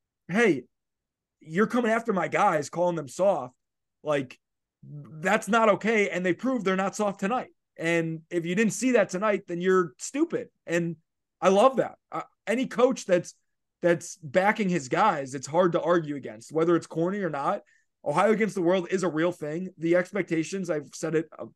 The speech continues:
a million times, but even on this show, I already said it once. The expectations at Ohio State are insane from Ohio State fans and from the rest of the world. It's different than any other program, I swear, for whatever reason. And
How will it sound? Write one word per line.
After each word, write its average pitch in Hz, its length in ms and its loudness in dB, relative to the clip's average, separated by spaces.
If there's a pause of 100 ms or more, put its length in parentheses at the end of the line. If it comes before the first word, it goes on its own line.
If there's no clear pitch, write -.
(240)
a 139 40 -12
million 190 440 4
times, 175 360 -2
but 156 200 -2 (120)
even 175 200 -2
on 160 100 0
this 151 80 -4
show, 196 260 4
I 240 100 4
already 233 180 2
said 240 180 -4
it 156 80 -6
once. 202 260 -6 (420)
The 185 100 0
expectations 214 580 -2
at 196 60 2
Ohio 165 240 2
State 196 260 -2
are 170 160 4
insane 156 500 -4
from 170 200 -2
Ohio 156 220 0
State 175 260 -4
fans 165 400 -6
and 165 240 -6
from 185 100 -8
the 165 80 -4
rest 165 260 -4
of 160 40 -14
the 135 80 -8
world. 139 340 -6 (260)
It's 127 160 -12
different 185 300 -2
than 196 240 -4
any 190 220 0
other 185 180 2
program, 160 500 -8
I 139 100 -6
swear, 143 600 -8 (240)
for 156 100 -4
whatever 170 300 0
reason. 175 460 -4 (440)
And 190 420 2